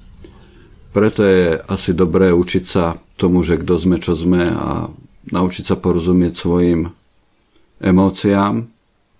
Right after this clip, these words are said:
To, že mám zrýchlený dých a rozbušené srdce, nemusí znamenať, že sa bojím, ale iba, že sa pripravujem na to, čo príde. Myslím, že teraz môžeme ukončiť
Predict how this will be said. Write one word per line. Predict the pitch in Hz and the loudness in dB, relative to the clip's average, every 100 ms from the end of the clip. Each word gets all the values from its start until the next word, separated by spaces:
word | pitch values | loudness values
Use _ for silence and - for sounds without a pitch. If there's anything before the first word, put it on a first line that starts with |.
| - _ - _ - | -20 _ -20 _ -4
To, | 92 | 0
že | 95 | 2
mám | 98 90 | 4 2
zrýchlený | 87 95 - 95 92 | 2 0 0 2 2
dých | 78 95 90 | 2 -2 0
a | 80 | -2
rozbušené | 90 87 95 - 92 | -2 0 -2 0 -4
srdce, | 82 92 - 87 | -4 -8 -6 -2
nemusí | 90 92 - 85 | -2 -2 -6 -4
znamenať, | 87 92 92 85 | -2 0 0 -2
že | 87 | -6
sa | - 82 | -6 -4
bojím, | 82 90 92 98 98 | -2 0 0 -2 -2
ale | 82 82 | -4 -6
iba, | 85 82 | -6 -8
že | 85 | -8
sa | 80 85 - | -8 -10 -10
pripravujem | - 104 - 90 87 80 | -4 -4 -2 -2 -2 -2
na | 82 82 | -6 -8
to, | 80 | -10
čo | - | -10
príde. | 87 82 85 87 104 117 _ _ _ _ _ _ _ _ _ _ _ _ _ _ _ _ _ _ _ _ _ _ _ _ _ _ _ _ _ _ - | -10 -8 -8 -8 -10 -10 _ _ _ _ _ _ _ _ _ _ _ _ _ _ _ _ _ _ _ _ _ _ _ _ _ _ _ _ _ _ -10
Myslím, | 117 127 | -2 0
že | 98 98 | 2 0
teraz | 107 107 | 2 0
môžeme | 90 95 98 101 | 2 0 2 0
ukončiť | 90 92 95 92 113 | 0 0 -4 -2 -6